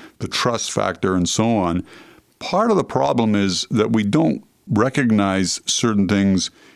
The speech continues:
immediately, and one of them is the profit motive. When you're talking about loving life, there is the poor man's concept of loving life, and there is the well-off man's version of loving life. And typically,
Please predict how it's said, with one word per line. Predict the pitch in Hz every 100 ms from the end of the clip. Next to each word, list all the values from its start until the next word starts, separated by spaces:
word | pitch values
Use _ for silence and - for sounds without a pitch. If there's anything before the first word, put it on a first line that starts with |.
| _ -
immediately, | 95 101 123 110 107 98 98
and | 101 107
one | 139
of | 139
them | 113
is | 107 95 202 -
the | 104 104
profit | - 139 135 - -
motive. | 98 92 87 87 85 - - - -
When | - 120
you're | 127 123
talking | 160 185 175 143
about | 123 120 120 - - _
loving | 98 107 107 98
life, | 95 101 98 90 - - - _ _ _ _ _ -
there | 120 131 135
is | 110
the | 104
poor | 156 160
man's | 143 113 101 -
concept | 107 107 95 101 92
of | 92
loving | 92 92 92 90
life, | 90 110 120
and | 113 101
there | 104 104
is | 101 95 92 95
the | 92 95 95
well-off | 101 107 104 107 95 110
man's | 92 90 85
version | 82 92 85 92 87
of | 85
loving | 90 85 85
life. | 82 85 78 - - - - - -
And | 117 107 110 107 - -
typically, | 190 196 208 170 143 131